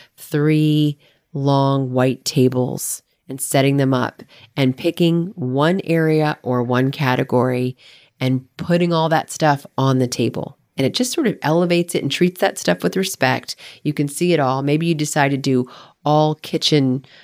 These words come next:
appliances or all kitchen serving utensils. Get it all out where you can see it.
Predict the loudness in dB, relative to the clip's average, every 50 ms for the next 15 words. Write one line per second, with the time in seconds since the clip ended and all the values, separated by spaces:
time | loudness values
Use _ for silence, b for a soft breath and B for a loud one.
0 | B B -10 -4 0 2 4 4 4 2 0 -2 -6 -8 -8 -6 -4 -4 -4 0
1 | 0 2 2 2 2 0 -4 -8 -10 -8 -4 -2 -2 0 -2 -2 -4 -4 -4 -2
2 | 0 0 2 2 0 2 0 0 -2 -2 -2 -2 -2 -2 -4 -6 -6 -6 -8 -10
3 | B B B B B B -8 -6 -6 -6 -6 -2 0 0 2 2 2 2 2 0
4 | 0 0 -2 -2 -2 -4 -4 -4 -2 0 2 2 2 2 -2 B